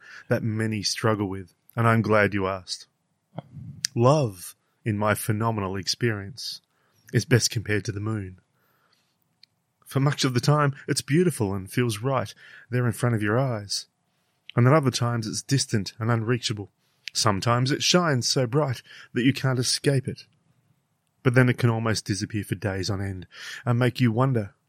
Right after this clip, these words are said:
if it will ever come back again. Occasionally, it hides away in a total eclipse of the heart. <laughs>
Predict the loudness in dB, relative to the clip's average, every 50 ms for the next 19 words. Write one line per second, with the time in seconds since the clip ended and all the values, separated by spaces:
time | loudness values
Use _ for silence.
0 | _ _ -8 -4 -4 -2 -2 -2 -4 -4 -4 -4 -4 -6 -6 -6 -8 -6 -4 -4
1 | -6 -6 -6 -8 -8 -6 -6 -8 -10 -10 -14 _ _ _ _ _ _ _ _ _
2 | _ _ _ _ _ _ 2 2 2 4 2 4 4 2 0 -2 0 0 0 0
3 | 2 2 2 4 4 2 0 0 2 4 4 4 4 2 -2 -8 -16 -18 -12 -2
4 | 2 2 2 2 0 0 0 2 2 2 0 -2 -4 -4 -4 -6 -6 -4 -4 -6
5 | -4 -6 -10 -10 -10 -14 -16 -16 -20 -20 -20 -20 -20 0 6 6 6